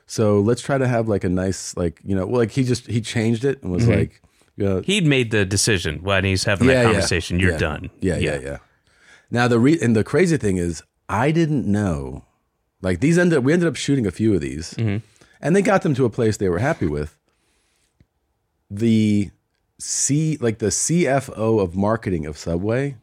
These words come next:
Speaker 2: Mm-hmm.
Speaker 1: resigned, not related to the commer-, like, resigned
Speaker 2: Mm-hmm.
Speaker 1: from his po-, like, job.
Speaker 2: That's how bad you were.
Speaker 1: That's how bad I was. And then a new guy came in and just killed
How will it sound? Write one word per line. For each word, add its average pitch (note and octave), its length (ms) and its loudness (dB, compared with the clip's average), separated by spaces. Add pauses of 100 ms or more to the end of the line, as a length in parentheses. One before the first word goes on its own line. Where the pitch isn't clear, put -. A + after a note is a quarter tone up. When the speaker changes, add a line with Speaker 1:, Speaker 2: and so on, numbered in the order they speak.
(140)
Speaker 2:
Mm-hmm. G2 300 -2 (160)
Speaker 1:
resigned, G#2 640 0 (540)
not C3+ 240 2
related B2+ 360 4
to G#2 60 0
the F2 100 -4
commer-, G#2+ 240 -4
like, G2 240 0
resigned G2 340 0
Speaker 2:
Mm-hmm. G2+ 80 0
Speaker 1:
from G#2 100 -4
his F2+ 180 -2
po-, G2 240 -4
like, E2+ 200 -4
job. F#2+ 520 -2
Speaker 2:
That's A2+ 180 0
how A2 120 0
bad F#2+ 280 0
you F2 120 -4
were. D#2+ 160 -4
Speaker 1:
That's A2+ 160 -2
how D3+ 80 0
bad C3 220 4
I G2 60 4
was. E2 420 -4 (140)
And A2+ 200 2
then D3 460 2 (180)
a G#2 100 0
new B2 300 4
guy A2 240 0
came F#2+ 320 -4
in E2 340 -8 (480)
and G#2+ 180 -2
just - 220 -8
killed G#2 400 0